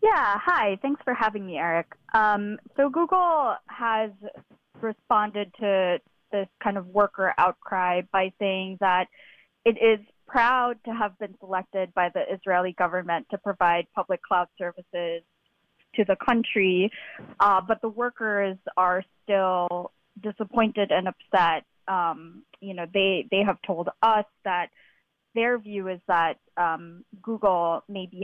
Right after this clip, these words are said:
helping the Israeli government at a time where there are human rights questions around, um, the conflict with Palestinians, and they just urge caution before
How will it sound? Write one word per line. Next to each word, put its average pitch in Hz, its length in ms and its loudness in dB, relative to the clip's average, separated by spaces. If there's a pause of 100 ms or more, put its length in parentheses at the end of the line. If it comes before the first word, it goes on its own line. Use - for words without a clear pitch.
helping 175 680 0 (140)
the 196 100 -4
Israeli 185 480 -4
government 226 640 0
at 190 200 0 (120)
a 185 240 -4 (160)
time 190 400 -6
where 175 480 -2 (460)
there 196 280 2
are 175 440 0 (180)
human 247 220 -2
rights 233 320 2
questions 247 640 -2
around, 180 680 0 (520)
um, 170 500 -2 (140)
the 196 80 -10
conflict 180 500 -8
with 170 220 -8 (200)
Palestinians, 202 960 -2 (260)
and 180 420 -2 (240)
they 185 400 0
just 185 240 -8
urge 180 240 0 (100)
caution 180 760 -2
before 165 640 2